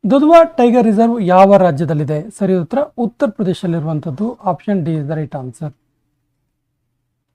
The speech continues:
ಕಾಲಾಕಾಡ್ ಮುದಂತರೈ ಟೈಗರ್ ರಿಸರ್ವ್ ಯಾವ ರಾಜ್ಯದಲ್ಲಿದೆ? ಕಾಲಾಕಾಡ್ ಮುದಂತರೈ ಹೆಸರು ಕೇಳಿದ್ರೆ ಗೊತ್ತಾಗ್ಬಿಡುತ್ತೆ.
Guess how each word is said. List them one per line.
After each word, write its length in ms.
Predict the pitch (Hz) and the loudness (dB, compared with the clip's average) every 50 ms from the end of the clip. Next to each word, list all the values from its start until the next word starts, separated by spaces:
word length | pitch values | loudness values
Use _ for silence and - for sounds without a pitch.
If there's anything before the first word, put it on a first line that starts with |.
| - _ _ _ _ _ - - _ _ _ _ _ _ _ _ _ _ _ _ _ _ _ _ _ _ _ | -20 _ _ _ _ _ -20 -20 _ _ _ _ _ _ _ _ _ _ _ _ _ _ _ _ _ _ _
ಕಾಲಾಕಾಡ್ 680 | - 233 240 277 311 311 311 311 311 302 302 294 262 247 | 4 6 8 8 6 6 4 4 6 6 6 6 4 2
ಮುದಂತರೈ 840 | 240 220 220 202 247 254 254 202 247 240 220 214 202 180 156 156 180 - _ _ _ _ | 2 0 2 2 2 2 0 2 2 4 4 4 4 2 0 -6 -10 -14 _ _ _ _
ಟೈಗರ್ 320 | 214 214 220 180 220 214 | 0 0 2 4 4 2
ರಿಸರ್ವ್ 360 | 208 175 156 220 247 254 240 202 | 2 2 2 0 -2 0 0 2
ಯಾವ 280 | 190 190 202 202 202 | 4 6 6 6 6
ರಾಜ್ಯದಲ್ಲಿದೆ? 640 | 190 180 151 139 165 151 160 135 147 127 156 151 147 | 4 4 0 -2 -4 -4 -4 -6 -6 -6 -6 -8 -8
ಕಾಲಾಕಾಡ್ 680 | - - 185 185 196 208 220 220 220 - 214 214 214 185 | -8 -2 2 4 4 6 4 2 2 2 2 2 2 0
ಮುದಂತರೈ 560 | 165 180 170 190 190 185 - 185 160 156 147 | -2 -2 -2 -2 -2 -2 -4 -4 -4 -4 -6
ಹೆಸರು 260 | 139 - - 196 175 | -8 -8 -8 -10 -6
ಕೇಳಿದ್ರೆ 280 | - 214 208 202 208 196 | -4 -2 -2 -2 0 -2
ಗೊತ್ತಾಗ್ಬಿಡುತ್ತೆ. 540 | 202 160 196 185 170 175 175 - - 254 | 0 0 0 0 0 -2 -6 -6 -6 -8